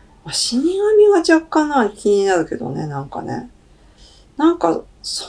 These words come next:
んな、ドロドロした裏で何か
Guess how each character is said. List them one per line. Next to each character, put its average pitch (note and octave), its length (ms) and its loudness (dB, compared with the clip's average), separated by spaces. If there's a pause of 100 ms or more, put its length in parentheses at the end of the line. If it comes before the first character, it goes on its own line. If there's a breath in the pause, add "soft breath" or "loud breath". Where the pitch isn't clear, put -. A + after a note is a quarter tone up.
(120)
ん G4 40 0
な、 A4 560 -2 (580)
ド A#3+ 200 2
ロ C#4+ 200 2
ド C4+ 160 8
ロ A3+ 140 8
し A3 140 -2
た F#3+ 160 -2
裏 G#3+ 400 2
で B3+ 160 0
何 A#3 320 0
か E3+ 340 -4